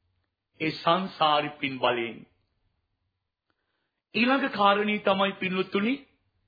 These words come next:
කිච්චෝ සද්දම්ම සවණං. මම මගේ දේශනාවල නිරතුරු සිහිපත් කරනවා. කල්ප කෝටි ගාණක් භවයේ ගත වුණත් කෙනෙකුට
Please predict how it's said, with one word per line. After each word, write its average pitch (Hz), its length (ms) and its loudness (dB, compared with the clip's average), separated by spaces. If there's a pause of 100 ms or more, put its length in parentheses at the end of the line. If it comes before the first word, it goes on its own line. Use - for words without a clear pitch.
(1200)
කිච්චෝ 196 440 0
සද්දම්ම 160 680 2
සවණං. 131 560 0 (1300)
මම 165 160 4
මගේ 165 300 0
දේශනාවල 160 720 2
නිරතුරු 226 560 0
සිහිපත් 180 560 0
කරනවා. 143 500 0 (1400)
කල්ප 175 280 4 (100)
කෝටි 180 400 2
ගාණක් 160 460 0
භවයේ 151 360 2
ගත 147 240 2
වුණත් 143 320 -2
කෙනෙකුට 147 440 -6